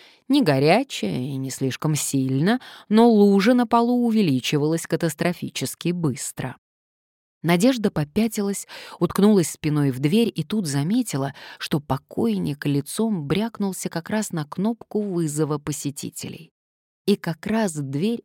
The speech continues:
открылась, и в кабинет всунулась голова давешней полной блондинки.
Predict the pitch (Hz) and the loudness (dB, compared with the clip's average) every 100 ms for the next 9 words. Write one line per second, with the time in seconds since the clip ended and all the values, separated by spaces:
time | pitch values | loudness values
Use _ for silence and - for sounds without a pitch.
0 | - 151 - - 220 214 127 - - - | -8 -10 -8 -2 0 0 -2 -8 -18 -18
1 | - - - 175 165 185 208 202 - 190 | -8 -6 -2 0 2 2 2 -2 -4 -2
2 | 196 185 175 151 151 156 170 185 156 147 | 0 0 -2 0 0 2 0 -2 0 0
3 | 165 165 - 156 156 143 143 143 143 139 | 0 -2 -4 -6 -2 0 2 2 -2 -2
4 | 139 135 135 127 110 139 - - | -2 -2 -2 -4 -10 -12 -16 -18